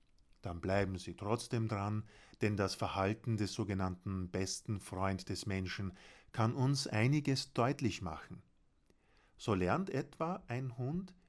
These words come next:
in erster Linie durch das Loben.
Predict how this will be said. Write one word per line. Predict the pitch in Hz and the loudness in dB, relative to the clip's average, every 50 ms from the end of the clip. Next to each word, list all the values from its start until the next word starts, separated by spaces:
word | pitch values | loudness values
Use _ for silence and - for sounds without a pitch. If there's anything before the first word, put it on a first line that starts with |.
| _ | _
in | - 107 95 98 | -6 -6 -6 -4
erster | - 95 92 113 - - - 156 | -6 -6 -6 -6 -6 -4 -4 -4
Linie | 139 127 123 127 123 120 120 120 117 - - - _ _ _ - | -2 -2 -2 -2 -2 -2 -2 -4 -4 -8 -12 -20 _ _ _ -2
durch | 113 107 - | -2 -2 -2
das | - - 104 95 - - - - - | -4 -6 -6 -6 -6 -8 -10 -10 -8
Loben. | 87 82 85 85 87 85 85 90 82 85 | -6 -4 -2 -2 -2 -2 -4 -6 -8 -12